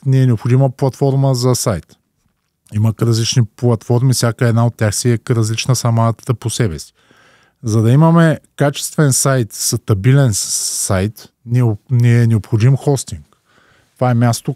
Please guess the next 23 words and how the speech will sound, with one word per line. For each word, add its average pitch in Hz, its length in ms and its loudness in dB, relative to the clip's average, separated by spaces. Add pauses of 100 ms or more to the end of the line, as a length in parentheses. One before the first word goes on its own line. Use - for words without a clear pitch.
където 120 380 -2
стои 120 260 0
нашия 120 520 0
с-, 107 60 -4 (500)
сайт 110 400 -4 (280)
или 120 180 4
сървъра, 110 420 0
на 123 120 2
който 113 600 0 (1500)
е 127 80 -2
качен 123 420 0
с-, - 100 -6
с-, - 300 -4
сайта. 117 440 -2
За 95 140 -2
да 110 100 2
имаме 143 480 2 (560)
стабилен 113 460 0
хостинг, 127 540 -2
съответно 117 540 -2
ни 120 160 2
е 120 60 2
необходима 110 760 -4